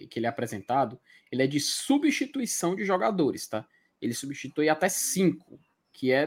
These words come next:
da lista inicial, que eles chamam de lista de boa-fé, até inclusive. Que aí você faz essa li-, essas cinco substituições, que, se não me falha a memória, pros times até que vem do playoff,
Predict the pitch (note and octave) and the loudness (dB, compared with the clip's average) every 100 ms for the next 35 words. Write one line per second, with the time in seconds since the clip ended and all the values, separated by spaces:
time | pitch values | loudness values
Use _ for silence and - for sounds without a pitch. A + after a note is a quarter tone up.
0 | - E3 G#3 E3+ D3 - - G3+ F#3 E3 | 2 6 8 8 2 -2 -4 -4 -2 -2
1 | F#3 G#3 F3 B2+ C3+ C3 D3 D#3+ D#3 C#3+ | 0 6 6 6 0 -2 -2 -2 0 0
2 | E3+ F#3+ E3 D#3+ F3+ F#3+ - C#3 C3 - | 0 -2 -4 -2 0 0 2 4 4 0
3 | _ _ A2 - A#2+ A#2 A#2+ A2 G#2+ G#2 | _ _ -12 -4 -4 -2 -2 0 0 -2
4 | - _ - _ _ C3+ C#3 D3+ D#3 E3 | -8 _ -20 _ _ 6 8 8 6 2
5 | C#3 D3 - G3+ A3 G3+ F3 F3 F3+ D#3+ | -4 0 8 8 6 -2 -2 -2 -4 -4
6 | - E3 - D#3+ D3+ - G3+ - F3 F3+ | -4 -6 -4 -2 -2 -2 -4 -2 0 0
7 | F#3+ - - - _ - G3 G3+ - G#3 | 0 -6 -16 -20 _ -2 0 0 -8 -12
8 | - - D4+ D4 A#3 A#3 A#3 F3 E3+ A#3+ | -4 0 2 2 2 0 0 2 2 4
9 | F3+ - _ - D3+ A#3 G#3 G3 A3 A#3+ | 2 0 _ -2 -2 0 -2 -2 -6 -4
10 | A#3 - F3+ C#3+ F3 D4+ - | -4 2 4 4 4 0 -6